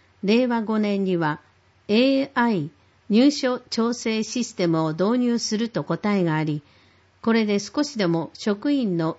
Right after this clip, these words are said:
業務負担が減ればいいなと思いました。会津北嶺高等学校三年、佐々木さやかさん。顔写真があります。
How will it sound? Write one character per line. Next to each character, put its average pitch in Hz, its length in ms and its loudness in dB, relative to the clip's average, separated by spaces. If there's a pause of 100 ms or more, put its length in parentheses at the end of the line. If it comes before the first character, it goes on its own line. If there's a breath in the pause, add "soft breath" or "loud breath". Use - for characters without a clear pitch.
業 233 300 0
務 277 160 2
負 262 100 -8
担 233 260 -2
が 160 140 0
減 190 180 -2
れ 233 120 0
ば 185 120 -2
い 220 180 0
い 226 40 2
な 185 140 -2
と 160 100 -4
思 165 200 2
い 165 60 2
ま 156 140 0
し - 140 -10
た。 139 140 -14 (2750 soft breath)
会 254 240 4
津 185 160 2
北 208 260 0
嶺 294 180 2
高 277 240 0
等 254 260 -2
学 233 240 -4
校 165 200 0
三 190 340 0
年、 175 280 2 (360 soft breath)
佐 - 320 -2
々 294 120 2
木 254 360 -6 (240)
さ - 200 0
や 262 180 2
か 175 180 -4
さ 165 200 -2
ん。 147 180 -4 (920 soft breath)
顔 202 200 0
写 185 140 0
真 175 220 -2
が 160 80 -2
あ 156 40 -6
り 160 100 -6
ま 165 140 -4
す。 - 260 -16